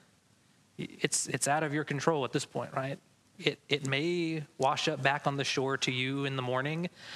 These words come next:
It may go out to sea and you won't see it again for a long, long time if you see it again. You, you have given up control over that.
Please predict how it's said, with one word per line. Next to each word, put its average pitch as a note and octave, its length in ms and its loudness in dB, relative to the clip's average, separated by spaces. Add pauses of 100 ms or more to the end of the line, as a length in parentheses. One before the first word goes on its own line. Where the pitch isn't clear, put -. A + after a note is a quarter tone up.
(320)
It C#3+ 120 2
may D#3+ 220 2
go D#3+ 220 2
out F#3 200 0
to F#3 80 2
sea E3+ 400 0
and C3 120 -4
you C#3+ 100 -2
won't F3+ 180 -2
see G3 220 0
it C3+ 60 -2
again B2 480 -4 (100)
for C#3 120 -2
a C3 80 -2
long, B3 280 0
long A3+ 220 0
time B2+ 380 0
if - 140 -4
you C#3 80 -4
see C#3 200 -2
it C#3 100 -6
again. D#3 400 -6 (380)
You, F3 320 -2
you E3 160 -2
have B2+ 300 0
given F3 220 2
up E3 300 0 (400)
control D#3 560 2
over A#2+ 220 0
that. A#2+ 360 -2